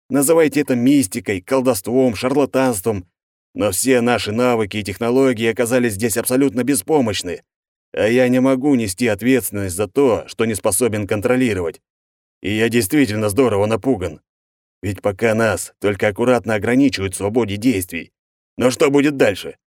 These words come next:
Сейдуран откинулся на спинку кресла, положив руки на подлокотники и закрыв глаза. По его желтоватому, осунувшемуся и застывшему, как у мумии, лицу было сложно прочитать мысли или эмоции,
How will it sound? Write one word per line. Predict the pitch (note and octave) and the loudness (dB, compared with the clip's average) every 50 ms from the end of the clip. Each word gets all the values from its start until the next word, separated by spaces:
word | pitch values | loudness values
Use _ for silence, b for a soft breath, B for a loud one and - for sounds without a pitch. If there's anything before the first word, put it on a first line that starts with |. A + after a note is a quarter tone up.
| _ _ _ _ _ _ _ _ _ _ _ _ _ _ _ | _ _ _ _ _ _ _ _ _ _ _ _ _ _ _
Сейдуран | - - F2 F2+ F#2 E2+ G2 G2+ A2 A#2 A#2+ A2+ G#2 F#2 F#2 - | -10 -4 -2 -2 0 2 2 2 2 2 2 0 -2 -4 -4 -6
откинулся | A#2+ - - - C3+ C3 B2 G#2+ - G#2+ | -6 -4 -2 0 0 0 0 0 -2 -2
на | G2+ F#2+ F2+ | -2 -2 -2
спинку | - - G2+ F#2+ F2 F2+ F2+ | -2 -4 -4 -4 -4 -4 -6
кресла, | - - G#2+ A2 G#2+ F#2+ - F#2 F2+ D2+ - _ - | -6 -4 -4 -4 -2 -2 -2 -2 -2 -2 -4 _ -4
положив | - A#2+ B2+ B2 G#2+ B2 B2 - G2 | -2 0 0 0 0 -2 -4 -2 -2
руки | F2+ G#2+ G2+ - G2 | -4 -4 -4 -4 -4
на | F#2+ F#2+ | -4 -2
подлокотники | - F#2+ F#2 G2 G#2 G2+ - C3 A#2 G#2+ - F2+ F2 - G2+ | -2 -2 0 -2 -2 -2 -2 -2 -2 -2 -4 -6 -6 -4 -4
и | |
закрыв | G2 E2 F2+ E2+ - F#2+ F#2 E2+ | -4 -4 -4 -2 -2 -2 -2 0
глаза. | E2+ G2 G#2+ G2+ G2 F#2 D#2 C#2+ - _ _ _ _ _ _ _ _ _ _ _ _ _ - | 0 -2 -2 -2 -2 -2 -2 -2 -6 _ _ _ _ _ _ _ _ _ _ _ _ _ 0
По | D2+ | 0
его | F2 F2+ F#2 F#2 F2+ | 2 2 2 2 2
желтоватому, | F2+ F2+ D#2+ - F#2 F#2 G2+ A2 G#2+ G2+ - E2+ F2 E2+ | 0 -2 -2 0 0 2 2 2 0 0 0 0 0 0
осунувшемуся | E2+ - - B2+ B2+ A#2 G#2 F#2+ - - F#2+ F#2 F2 - - E2 D2+ - _ _ _ - | 0 0 -2 -2 -2 -2 -2 -4 -2 -2 -2 -2 -2 -2 -4 -4 -4 -6 _ _ _ -4
и | - C#3 | -2 -2
застывшему, | C3 C3 B2+ - - C#3 C3 A#2+ - A#2 G#2+ G#2 F#2+ | 0 0 -2 -2 -2 -2 -2 -2 -2 -2 -2 -2 -2
как | F2+ G2 F#2 - | -2 -2 -2 0
у | F#2 | 0
мумии, | F#2 F#2 F2+ F2+ F2 E2+ E2 | 0 0 0 0 -2 -2 -2
лицу | E2 F2+ F2+ F2+ - - A2+ A2+ G2+ F#2+ _ _ _ _ _ _ _ - | -4 -4 -4 -6 -6 -6 -6 -6 -6 -8 _ _ _ _ _ _ _ -8
было | A2+ C#3 D#3+ D#3+ | -4 -2 0 0
сложно | D3+ - E3 F3 E3+ B2 F#2 F#2 | 0 0 0 0 0 0 0 -2
прочитать | F2+ - F#2 F2+ - - - G2 F#2 - | -2 -2 -4 -4 -4 -2 -2 -2 -2 0
мысли | F2 A2+ C3+ B2+ - - G#2+ A2 - - | 0 0 0 0 0 -2 -4 -6 -6 -4
или | B2 A#2+ A2 A2 A#2 - | -4 -4 -2 -4 -4 -4
эмоции, | - C3+ C#3 D3 C#3 C3 G#2 - - F2+ D#2 C#2+ - | -4 -2 -2 0 0 0 -2 -2 -4 -4 -4 -6 -8